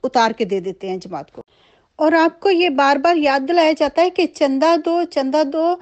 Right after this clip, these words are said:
और जमात में इज्जत किसकी होती है? जो चंदा ज्यादा देता है। जो, अ, चंदा नहीं देता ना, अ, मैंने एक इंटरव्यू देखा था एक साबका अहमदी का,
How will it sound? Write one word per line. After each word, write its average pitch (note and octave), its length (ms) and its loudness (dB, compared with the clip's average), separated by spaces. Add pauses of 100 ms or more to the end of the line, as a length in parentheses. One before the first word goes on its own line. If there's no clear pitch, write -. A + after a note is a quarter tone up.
(240)
और D4+ 40 4
जमात C4+ 460 0
में D4+ 140 2
इज्जत C#4 260 -4
किसकी - 320 -8
होती B3+ 260 -4
है? D#4+ 100 -2
जो C4+ 140 -6
चंदा G3+ 400 -8
ज्यादा F3 300 -10
देता E3 280 -14
है। C#3 120 -14 (340)
जो, D4 160 -2
अ, B3 440 -4
चंदा A#3+ 420 0
नहीं B4 260 0
देता A#3 260 0
ना, E4 140 -2 (680)
अ, B3 280 0
मैंने D#4+ 400 2
एक F4 120 -2
इंटरव्यू F4 420 2
देखा C#4 280 0
था D#4 180 -4
एक C#4 320 -6
साबका C#4+ 720 -2
अहमदी A#3 500 -4
का, C#4+ 220 -4